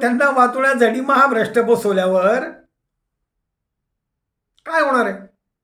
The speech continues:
आणि त्यामुळे होतं काय की शासनाची प्रतिमा जी मुळातच गढूळ आहे ती डागाळतेच. हे असे सगळे प्रकार आहेत मित्रांनो,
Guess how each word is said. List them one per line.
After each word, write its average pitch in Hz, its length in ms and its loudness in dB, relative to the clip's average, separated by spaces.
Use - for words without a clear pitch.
आणि 214 200 -8
त्यामुळे 247 400 0
होतं 185 340 -2
काय 165 320 -4
की 240 140 -10
शासनाची 180 760 -6
प्रतिमा 180 480 -10
जी 170 240 -10
मुळातच 175 720 -4
गढूळ 202 300 4
आहे 156 180 0
ती 190 580 -12
डागाळतेच. 185 880 -2
हे 269 80 -12
असे 277 280 -6
सगळे 285 200 -2
प्रकार 285 320 -2
आहेत 262 140 2
मित्रांनो, 240 400 -4